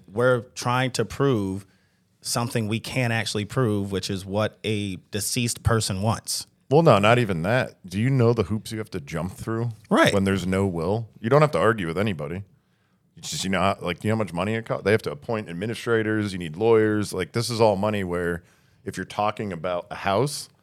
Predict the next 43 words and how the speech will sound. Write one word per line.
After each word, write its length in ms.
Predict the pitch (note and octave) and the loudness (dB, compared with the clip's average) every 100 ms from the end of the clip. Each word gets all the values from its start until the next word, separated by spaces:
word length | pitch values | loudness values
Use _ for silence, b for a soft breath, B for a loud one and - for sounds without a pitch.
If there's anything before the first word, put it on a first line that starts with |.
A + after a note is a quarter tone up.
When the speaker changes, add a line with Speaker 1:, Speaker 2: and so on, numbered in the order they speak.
| - | -8
Speaker 1:
Mm-hmm. 500 | G2+ B2 A3 - D#2+ | 0 2 0 -4 -6
Speaker 2:
that 220 | F2 F2+ | -4 -2
you, 200 | G2 F#2 - _ | -6 -6 -14 _
you're 80 | F#2 | -2
gonna 120 | A#2 | 0
have 120 | B2 | 0
to 80 | - | -2
pay 240 | - C#3+ | -4 -2
people. 400 | - D#2+ C#2+ A1 - | -2 -8 -10 -16 -12
So 140 | - | -6
you 100 | G2+ | -2
either 120 | G#2+ | 0
have 100 | G2 | 0
to 60 | F2 | 0
Speaker 1:
Right. 80 | D#2+ | 2
Speaker 2:
sell 160 | C#3+ | 4
the 80 | A2+ | 4
house 260 | G#2 G#2 - | 2 0 0
that 80 | F#2 | -4
you're 80 | |
trying 220 | F#2 G#2+ E2+ | -2 -2 -2
to 60 | |
get, 260 | D2+ E2 - - - - | -4 -6 -6 -14 -14 -4
Speaker 1:
Mm-hmm. 240 | A2 A#2+ C4+ | -2 0 0
Speaker 2:
and 120 | - | 0
then 160 | F2+ F#2 | 0 -2
what's 160 | F#2 | -4
the 80 | F2+ | -6
point, 280 | E2+ E2 G#2 _ _ _ _ - | -8 -8 -8 _ _ _ _ -8
right? 140 | G#2 - | -6 -2
Or 100 | F#2+ | -4
you 60 | |
just 160 | E2+ F#2 | -4 -4
don't 220 | G2+ E2+ | -4 -2
do 160 | B2+ A2+ | -2 -2
it, 100 | - | -4
and 160 | E2+ D#2+ | -8 -10
then 100 | E2 | -8
you 80 | D#2+ | -6
have 300 | E2+ D2+ - _ _ | -8 -10 -18 _ _
the 60 | D2 | -10
problems 720 | - D2 D2+ D#2+ D#2 - - _ _ _ _ - | -6 -6 -6 -8 -10 -12 -20 _ _ _ _ -10
that 180 | E3 | -8